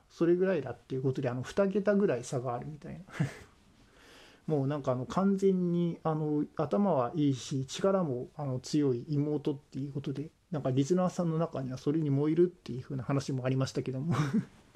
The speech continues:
まあ、あれですね。あの、頼りになる兄弟がいるっていうのはいいことですけども、なんか、<laughs> 妹って、あの、一般的に、あの、可愛いっていう風なイメージがあるから、結構ギャップがありますよね、そこのところは。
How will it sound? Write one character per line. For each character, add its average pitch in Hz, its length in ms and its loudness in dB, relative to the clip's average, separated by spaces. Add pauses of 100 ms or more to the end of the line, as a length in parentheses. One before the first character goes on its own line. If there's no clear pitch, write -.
(1600)
ま 220 260 2
あ、 165 40 2
あ 160 40 6
れ 180 80 6
で 190 100 4
す 147 100 -2
ね。 127 140 -4
あ 139 80 2
の、 135 100 0
頼 233 300 4
り 143 80 0
に 127 140 -2
な 139 100 0
る 127 80 -4
兄 - 140 2
弟 127 260 0
が 135 100 -4
い 135 80 2
る 156 100 4
っ - 20 4
て - 200 -6
い 135 40 0
う 139 40 -2
の 139 100 -4
は 123 140 -8
い 151 120 2
い 139 40 2
こ 131 100 -2
と 131 100 -4
で 127 80 -2
す - 120 -8
け 147 80 -4
ど 127 100 -4
も、 143 180 -10 (220)
な 185 100 4
ん - 20 -4
か、 127 120 2 (520)
<laughs> - 540 -14
妹 226 480 4
っ - 20 -4
て、 127 320 -4 (200)
あ 131 60 2
の、 135 160 -2
一 139 180 -2
般 180 240 2
的 175 240 -2
に、 156 260 -2
あ 147 160 0
の、 139 200 2
可 156 200 4
愛 175 180 6
い - 20 2
っ - 40 -6
て - 180 -6
い 127 60 0
う - 20 -2
風 139 140 2
な 127 140 -2
イ 131 80 0
メ 143 120 2
ー 127 40 0
ジ 139 120 -6
が 127 100 -2
あ 127 40 0
る 131 80 -2
か 127 120 -4
ら、 123 120 -4
結 - 240 0
構 120 140 0
ギ 117 140 2
ャ 135 40 6
ッ - 20 -8
プ 143 200 0
が 143 220 2
あ 147 40 2
り 139 80 2
ま 139 100 0
す - 120 -10
よ 139 60 -6
ね、 135 80 -6
そ - 120 -10
こ 135 120 -2
の 123 100 -2
と 127 120 -4
こ 131 120 -4
ろ 135 80 -6
は。 - 120 -10